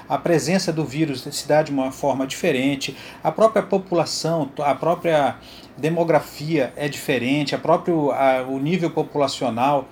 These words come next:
a idade dessa população é diferente, também a, a questão da, da incidência em relação à população.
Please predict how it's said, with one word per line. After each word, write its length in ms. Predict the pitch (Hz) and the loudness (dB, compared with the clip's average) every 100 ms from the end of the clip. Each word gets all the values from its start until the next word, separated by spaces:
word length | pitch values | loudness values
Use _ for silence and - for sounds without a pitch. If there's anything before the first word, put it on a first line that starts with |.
| - - - - | -18 -20 -20 -8
a 140 | 120 123 | -4 -4
idade 460 | 123 135 165 156 | 2 6 6 4
dessa 240 | 127 123 127 | -2 -4 -4
população 640 | 127 - 123 117 147 139 | -8 -6 -6 -4 -4 -2
é 120 | 156 | -2
diferente, 800 | 165 156 160 123 127 147 143 - | -4 -4 -2 0 0 0 -2 -4
também 460 | - 131 143 165 156 - - - | -4 -2 -2 -4 -6 -14 -20 -4
a, 300 | 127 127 123 | 2 2 2
a 40 | 127 | -2
questão 480 | 151 - - 147 | -2 -2 -2 0
da, 160 | 147 139 | 0 0
da 140 | 135 | 0
incidência 600 | 143 - 127 131 139 - 135 | -2 -4 -6 -4 -2 -4 -6
em 80 | 139 | 0
relação 460 | 135 123 - 131 | 0 0 0 -2
à 100 | 131 | -2
população. 680 | 151 151 - 131 117 - 139 | -2 -4 -2 -4 -4 -4 -4